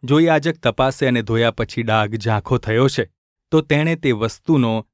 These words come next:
ડાઘવાળો ભાગ તે વસ્ત્ર હોય કે પછી ચામડાની બનાવેલી વસ્તુ હોય કે બીજી કોઈ વસ્તુ હોય, તેને તાણા કે વાણામાંથી ફાડી નાખવી. છતાં જો વસ્ત્રમાં, તાણા કે વાણામાં કે ચામડાની વસ્તુમાં ફરીથી ડાઘ દેખાય,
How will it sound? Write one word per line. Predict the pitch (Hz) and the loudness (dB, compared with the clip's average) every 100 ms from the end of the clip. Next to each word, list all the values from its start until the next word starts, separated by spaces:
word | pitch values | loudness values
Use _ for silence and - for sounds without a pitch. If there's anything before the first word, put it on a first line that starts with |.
| _ | _
ડાઘવાળો | 131 143 143 143 147 143 | 0 0 2 0 2 0
ભાગ | 107 110 110 | 0 0 -2
તે | - 113 | -4 -2
વસ્ત્ર | 113 - - 143 | -2 -2 -2 0
હોય | 120 123 131 _ _ _ | 2 0 -2 _ _ _
કે | 156 | 0
પછી | 151 160 165 | 0 -2 -2
ચામડાની | 135 135 143 143 143 | 0 2 2 0 0
બનાવેલી | 113 110 104 107 107 | 0 -2 -2 -4 -4
વસ્તુ | 120 - 175 | -4 -2 0
હોય | 120 113 - _ _ _ | 0 -2 -6 _ _ _
કે | - | -2
બીજી | 156 180 165 | 0 0 -2
કોઈ | 170 123 | -2 0
વસ્તુ | 110 - - | 0 -4 -4
હોય, | 110 113 95 _ _ _ | 0 0 -2 _ _ _
તેને | 127 127 | 0 0
તાણા | - 143 151 156 | 0 0 2 0
કે | 147 139 | 0 0
વાણામાંથી | 113 110 107 104 - 123 | 0 0 -2 -4 -4 -4
ફાડી | - 120 110 | 0 0 0
નાખવી. | 107 101 123 107 _ _ _ _ _ _ _ - | -2 -4 -4 -6 _ _ _ _ _ _ _ -4
છતાં | 139 160 | 0 2
જો | 151 147 | 2 2
વસ્ત્રમાં, | 139 - 143 143 139 | 0 0 0 0 0
તાણા | 135 120 127 123 | 0 2 2 0
કે | 131 | -2
વાણામાં | 104 104 113 139 104 - _ _ - | 0 2 2 2 0 -6 _ _ -4
કે | 147 | 0
ચામડાની | 156 156 165 165 139 | 0 0 0 0 0
વસ્તુમાં | 127 - 139 135 | -2 -2 0 0
ફરીથી | 131 123 117 110 120 | 0 0 -2 -2 -2
ડાઘ | 107 104 110 | -2 -2 -4
દેખાય, | 110 - 135 107 | -6 -2 -2 -2